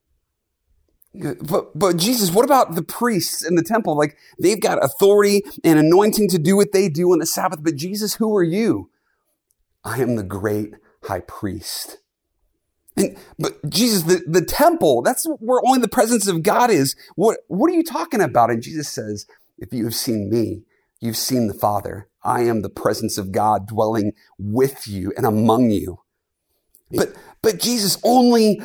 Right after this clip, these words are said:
the Lord Most High, only God, only Yahweh has ultimate dominion and authority and rule over the Sabbath. Jesus, who are you saying you are?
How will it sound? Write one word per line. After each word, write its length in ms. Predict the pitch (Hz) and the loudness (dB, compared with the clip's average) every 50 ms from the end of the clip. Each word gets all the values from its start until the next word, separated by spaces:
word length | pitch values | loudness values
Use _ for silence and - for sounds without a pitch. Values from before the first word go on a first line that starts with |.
| - - | -4 0
the 120 | 190 196 | 2 2
Lord 480 | 180 165 185 190 196 202 208 202 190 185 - | 4 6 6 8 8 8 8 6 6 4 2
Most 460 | - 160 170 170 180 185 185 - - - - | 2 4 4 6 6 4 4 2 -4 -8 -12
High, 440 | - - 180 185 180 160 160 147 139 | -6 -2 0 2 4 4 4 2 2
only 540 | - 147 175 214 233 233 240 233 220 185 | 2 4 4 4 4 4 4 2 2 2
God, 320 | 135 180 180 180 180 170 165 | 2 2 2 2 2 4 4
only 320 | 170 202 233 262 262 247 | 4 2 2 0 0 -2
Yahweh 720 | 208 165 160 202 175 151 170 - 196 208 190 151 120 107 107 - _ _ - - - | -2 0 2 2 2 2 0 0 2 2 2 2 2 0 -2 -4 _ _ -20 -8 -2
has 200 | 196 185 185 180 - | 0 0 0 0 2
ultimate 480 | - 202 220 214 - 220 208 196 165 160 | 2 2 2 4 2 4 4 4 2 0
dominion 600 | 156 185 190 190 196 220 226 214 196 175 175 175 170 - - - | 0 2 2 4 4 6 6 6 6 6 6 4 0 -4 -6 -2
and 140 | - 185 180 | 0 2 4
authority 640 | 180 175 - - - 214 214 226 214 190 180 180 175 - | 2 2 0 0 2 2 4 4 4 4 4 2 2 4
and 240 | - 185 185 175 170 | 4 4 4 4 4
rule 320 | 196 220 247 233 208 185 - 165 | 4 4 4 6 4 4 4 4
over 240 | 190 214 190 196 175 | 4 4 4 2 -2
the 100 | 175 180 | -4 -4
Sabbath. 500 | - - 214 214 269 226 220 185 151 151 | -4 -6 -4 -4 -2 -2 -2 -2 -4 -6
Jesus, 400 | - 226 330 349 302 285 214 - | -6 -4 -2 -2 -2 -2 -4 -2
who 240 | - 285 302 330 | -2 0 2 2
are 60 | 339 320 | 2 2
you 140 | 277 240 | 2 0
saying 340 | 208 - 208 220 214 214 208 | -2 -2 -2 0 0 2 2
you 160 | 202 196 185 | 2 2 2
are? 380 | 208 226 285 320 277 143 107 - | 4 4 4 2 2 0 -2 -4